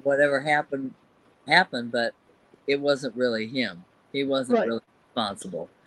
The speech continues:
Speaker 1: He had
Speaker 2: Right.
Speaker 1: just lost it briefly.
Speaker 2: Mm-hmm. Mm-hmm.
Speaker 1: He would get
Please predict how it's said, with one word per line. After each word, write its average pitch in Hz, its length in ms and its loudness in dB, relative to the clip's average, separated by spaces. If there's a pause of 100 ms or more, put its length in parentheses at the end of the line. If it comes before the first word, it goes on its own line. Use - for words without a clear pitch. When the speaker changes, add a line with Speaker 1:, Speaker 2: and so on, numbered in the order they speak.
(340)
Speaker 1:
He 170 120 10
had 151 120 10
Speaker 2:
Right. - 80 6
Speaker 1:
just 127 320 -2 (200)
lost 120 480 -2
it - 120 -10 (480)
briefly. 143 380 4
Speaker 2:
Mm-hmm. - 680 2
Mm-hmm. 208 160 -10 (160)
Speaker 1:
He - 100 2
would - 260 -18
get 220 100 -14